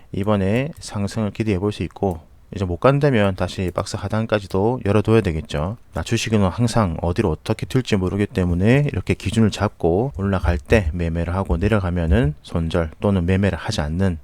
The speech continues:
모습을 보여야 되겠습니다. 이 상단 만 천 원 부근을 이제 돌파를 한다면 매매를 해볼 만하고 한 만 사천 원, 만 삼천 원 이 근방까지 한번 볼 수 있겠습니다. 그 전이라도 언제든 시장이 좋지 않거나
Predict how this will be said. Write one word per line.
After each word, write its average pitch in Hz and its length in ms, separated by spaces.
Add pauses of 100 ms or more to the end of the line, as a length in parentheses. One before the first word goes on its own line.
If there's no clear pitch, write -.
(100)
모습을 95 360
보여야 98 260
되겠습니다. 85 680 (220)
이 110 80
상단 107 340
만 92 220
천 131 200
원 131 240
부근을 110 680
이제 82 240
돌파를 101 680 (180)
한다면 104 560 (120)
매매를 95 640
해볼 101 200
만하고 101 600
한 82 200
만 90 220
사천 110 460
원, 104 220 (100)
만 95 220
삼천 98 420
원 101 180
이 104 140
근방까지 104 1000 (160)
한번 82 260
볼 98 180
수 - 120
있겠습니다. 80 640 (480)
그 87 140
전이라도 92 480
언제든 95 560
시장이 95 420
좋지 - 300
않거나 95 600